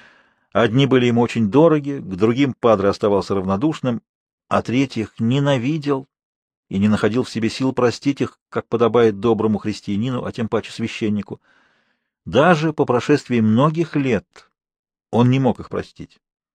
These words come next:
Может ли он простить человека, который хотел убить его и который потом похитил бедную Лючию?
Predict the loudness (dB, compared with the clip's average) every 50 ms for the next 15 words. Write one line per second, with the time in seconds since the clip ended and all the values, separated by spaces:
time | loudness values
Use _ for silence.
0 | _ _ _ _ _ _ _ _ _ _ _ _ _ _ _ _ _ _ _ _
1 | -6 0 2 2 2 2 0 0 0 0 2 2 0 0 0 _ -4 -4 -4 -2
2 | 0 0 2 2 2 2 0 0 -4 -8 -4 -4 -4 -2 -2 -4 -2 0 0 0
3 | 0 0 0 -4 -4 -6 -6 -10 -10 -10 -10 -14 _ _ _ _ _ _ _ _
4 | _ _ _ _ _ _ _ -6 0 2 4 6 6 4 6 4 4 4 4 4
5 | 4 2 0 0 0 -4 -2 0 2 2 2 4 2 0 0 0 -2 -2 -2 -4
6 | -4 -4 -6 -6 -6 -8